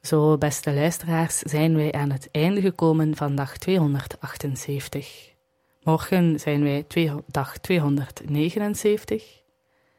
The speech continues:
En dan lezen wij Nehemia hoofdstuk elf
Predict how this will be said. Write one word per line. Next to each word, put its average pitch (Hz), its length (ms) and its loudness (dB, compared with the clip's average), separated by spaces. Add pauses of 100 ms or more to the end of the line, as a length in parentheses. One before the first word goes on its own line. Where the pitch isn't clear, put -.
(180)
En 160 140 2
dan 180 400 2
lezen 156 560 0
wij 143 280 -2
Nehemia 151 640 2
hoofdstuk 135 800 -8
elf 214 580 -4